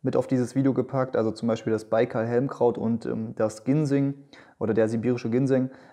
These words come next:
der ist bei mir gerade ausgegangen, werde ich mir jetzt bald wieder neu holen. Ansonsten kann ich dieses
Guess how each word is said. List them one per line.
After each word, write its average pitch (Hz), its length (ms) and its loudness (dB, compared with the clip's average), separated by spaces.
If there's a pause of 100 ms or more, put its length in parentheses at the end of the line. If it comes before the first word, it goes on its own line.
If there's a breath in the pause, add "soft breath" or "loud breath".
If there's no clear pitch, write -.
(140 loud breath)
der 113 120 2
ist 113 100 -8
bei 120 80 0
mir 131 140 2
gerade 117 480 2 (420)
ausgegangen, 156 760 4
werde 127 160 4
ich 127 80 0
mir 127 60 0
jetzt 117 160 -4
bald 117 200 2
wieder 117 120 2
neu 113 180 0
holen. 143 240 2 (380 loud breath)
Ansonsten 135 720 0
kann 127 200 0
ich 123 120 2
dieses 127 460 -2